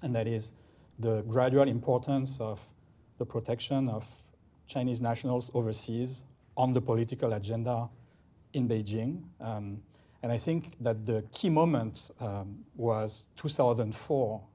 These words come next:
uh, the shock of having Chinese nationals being killed in terrorist attacks in Sudan, in Afghanistan, and in Pakistan. Three no-, attacks that were not linked, and that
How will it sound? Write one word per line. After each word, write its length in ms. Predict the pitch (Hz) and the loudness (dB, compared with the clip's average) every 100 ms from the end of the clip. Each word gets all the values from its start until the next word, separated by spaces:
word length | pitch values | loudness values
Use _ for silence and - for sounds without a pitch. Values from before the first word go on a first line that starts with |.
| - | -12
uh, 300 | 113 104 107 110 | -10 -10 -10 -8
the 100 | 107 | -6
shock 500 | - 151 135 131 - - | 0 2 4 2 -6 -8
of 160 | 117 | -8
having 460 | - 117 113 113 113 - - - _ | -4 -2 -2 -4 -6 -12 -20 -20 _
Chinese 360 | - 123 120 110 | -6 -2 -2 0
nationals 760 | 117 117 131 117 113 - - - 127 | -2 -2 0 0 0 -4 -10 -6 -2
being 220 | 131 120 | 0 0
killed 460 | - 143 131 127 - - | 0 0 2 0 -8 -8
in 180 | 135 113 - - | -4 -4 -8 -4
terrorist 460 | 135 123 123 - | 0 2 0 -4
attacks 600 | - - 117 117 - - - - - _ _ - | -6 -2 -2 -2 -6 -10 -14 -20 -20 _ _ -4
in 120 | 151 147 | 0 0
Sudan, 600 | - 123 120 123 147 156 - - - - | 0 0 2 0 -2 -6 -14 -20 -20 -6
in 160 | 160 | 0
Afghanistan, 920 | 147 139 127 123 120 123 123 120 131 - 139 | 2 2 2 0 -2 -4 -4 -4 -6 -8 -4
and 100 | 120 | -2
in 100 | 117 | 0
Pakistan. 720 | 127 117 131 - 110 104 208 - | -2 -2 -4 -6 -8 -10 -18 -16
Three 580 | - - 147 135 123 110 - - _ - _ _ - _ | -12 -4 2 4 2 -2 -8 -20 _ -20 _ _ -20 _
no-, 240 | 139 139 135 | 0 0 0
attacks 400 | 131 - 120 120 | -2 0 0 0
that 140 | 123 110 | -4 0
were 160 | 123 | 0
not 240 | 120 117 120 | 2 0 0
linked, 380 | 131 143 147 - | 0 0 -2 -8
and 160 | 127 | -4
that 100 | 123 | -2